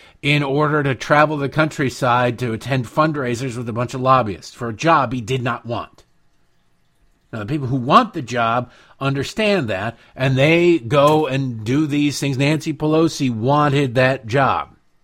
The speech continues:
desperately wanted that job. Her kids were grown,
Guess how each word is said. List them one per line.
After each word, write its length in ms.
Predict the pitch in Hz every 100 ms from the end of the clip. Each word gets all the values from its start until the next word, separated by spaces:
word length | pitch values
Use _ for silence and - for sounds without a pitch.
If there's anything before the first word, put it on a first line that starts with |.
| 139 _ _
desperately 720 | - 156 - - 156 - 104 92 _ - _ -
wanted 400 | 123 117 117 107
that 200 | 117 107
job. 400 | 156 151 - - - - - -
Her 140 | - 127
kids 400 | - 139 135 117
were 160 | 135
grown, 640 | 107 107 104 101 110 151